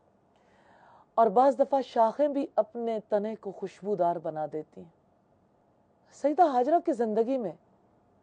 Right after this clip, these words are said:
एक और अहम मिसाल है, सारे ज़माने के लिए एक बहुत अहम पैगाम है।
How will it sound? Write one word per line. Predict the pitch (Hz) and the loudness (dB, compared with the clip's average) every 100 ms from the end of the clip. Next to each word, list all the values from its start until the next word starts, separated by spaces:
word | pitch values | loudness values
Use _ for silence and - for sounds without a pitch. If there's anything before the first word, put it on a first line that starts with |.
| _ _ _ _ _ _ _ - | _ _ _ _ _ _ _ -4
एक | 294 - - | -4 -4 -2
और | 262 311 - 220 | 2 2 2 -4
अहम | 214 254 240 | -4 -6 -6
मिसाल | 190 - 185 196 | -6 -4 -4 -4
है, | 156 147 143 _ _ _ _ _ _ _ _ _ _ _ | -6 -14 -18 _ _ _ _ _ _ _ _ _ _ _
सारे | - 254 294 | -2 0 2
ज़माने | 247 226 220 233 | 0 -2 -4 -6
के | - 202 | -8 -6
लिए | 202 208 | 0 -2
एक | - | -2
बहुत | 175 185 202 _ - | -10 -6 -8 _ -12
अहम | 180 214 208 | -10 -10 -10
पैगाम | 175 156 156 175 | -10 -8 -8 -10
है। | 156 | -14